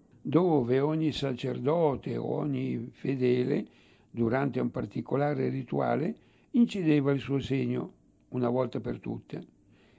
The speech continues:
e la pietra diveniva il testimone imperituro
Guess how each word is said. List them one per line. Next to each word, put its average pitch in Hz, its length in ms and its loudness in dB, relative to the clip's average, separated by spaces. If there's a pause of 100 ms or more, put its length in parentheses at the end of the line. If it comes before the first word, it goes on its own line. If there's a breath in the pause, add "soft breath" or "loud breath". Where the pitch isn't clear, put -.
e 131 140 -2
la 131 140 0
pietra 202 580 2
diveniva 139 640 2
il 117 120 0
testimone 131 640 -2
imperituro 127 1000 -2